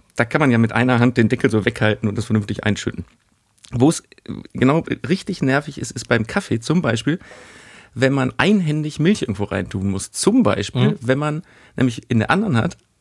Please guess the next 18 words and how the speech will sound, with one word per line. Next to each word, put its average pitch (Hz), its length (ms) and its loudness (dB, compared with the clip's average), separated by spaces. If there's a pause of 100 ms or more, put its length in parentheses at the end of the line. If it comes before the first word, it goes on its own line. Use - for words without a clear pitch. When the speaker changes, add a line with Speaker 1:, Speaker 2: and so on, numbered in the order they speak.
Speaker 1:
äh, 120 60 2
anderen 127 420 0
Hand 120 220 2
ein 110 100 2
Gerät 117 360 0
hat, 120 140 0
um 127 180 0
das 117 100 0
Kartoffelpüree 123 640 0
zu - 160 -2
rühren 113 340 2
und 131 160 2
dann 135 340 0
langsam 151 320 0
die 135 120 0
Milch 170 260 0
da 104 120 -2
reinschüttet. 95 920 -2